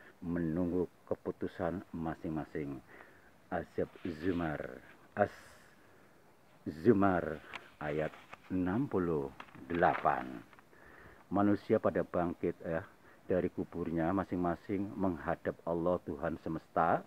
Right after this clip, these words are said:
dengan keadaan sebagaimana ia dilahirkan di bumi,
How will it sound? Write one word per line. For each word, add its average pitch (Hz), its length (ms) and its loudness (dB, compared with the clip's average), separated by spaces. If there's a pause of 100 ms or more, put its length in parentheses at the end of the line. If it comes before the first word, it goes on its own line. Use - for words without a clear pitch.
(680)
dengan 92 320 0
keadaan 82 480 0
sebagaimana 85 560 -2
ia 92 240 4
dilahirkan 82 760 0
di 78 120 -6
bumi, 95 480 0